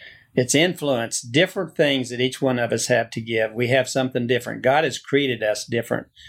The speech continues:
but I think he's given all of us purpose. What is our purpose? And so hopefully in this book, someone, if they haven't found their purpose, knows that God has a purpose for their lives and they can make a difference in other lives.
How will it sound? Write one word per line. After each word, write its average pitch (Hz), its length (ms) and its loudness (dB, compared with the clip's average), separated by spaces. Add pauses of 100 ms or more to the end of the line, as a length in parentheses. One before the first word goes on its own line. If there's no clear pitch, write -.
(120)
but 160 120 4
I 160 80 4
think 190 240 -2
he's 139 280 -2
given 139 540 0
all 151 260 4
of 127 140 -2
us 113 160 -10
purpose. - 800 -2 (320)
What 160 220 4
is 175 120 -6
our 165 140 2
purpose? - 560 -4
And 117 160 -2
so 123 200 2
hopefully 139 420 0
in 123 100 -2
this 120 200 -4
book, 120 280 0
someone, 117 480 -2 (480)
if 127 160 0
they 127 120 2
haven't 139 420 0
found 123 280 -2
their 117 100 -8
purpose, 123 440 -2
knows 131 460 2
that 123 260 -8
God 127 240 2
has 127 240 0
a 117 60 -8
purpose 120 420 -2
for 120 160 0
their 120 160 0
lives 110 340 0
and 120 140 0
they 135 140 2
can 143 200 2
make 127 280 2
a 127 40 0
difference 117 540 -4
in 120 100 2
other 113 260 -2
lives. 107 540 -2